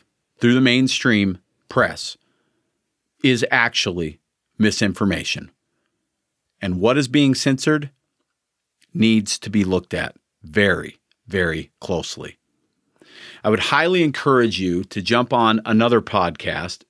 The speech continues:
It's much longer than this one, but it's the Joe Rogan podcast on Spotify,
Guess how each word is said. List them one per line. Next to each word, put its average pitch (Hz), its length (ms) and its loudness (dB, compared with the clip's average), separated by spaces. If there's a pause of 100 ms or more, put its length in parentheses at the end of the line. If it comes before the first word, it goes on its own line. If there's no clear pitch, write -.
It's - 200 -12
much 117 320 0
longer 110 340 0
than 95 180 -2
this 110 260 0
one, 85 300 -8 (320)
but 95 100 -4
it's 95 120 -6
the 98 100 -8
Joe 113 260 4
Rogan 113 380 2
podcast 85 800 -6 (360)
on 101 180 0
Spotify, 87 800 -2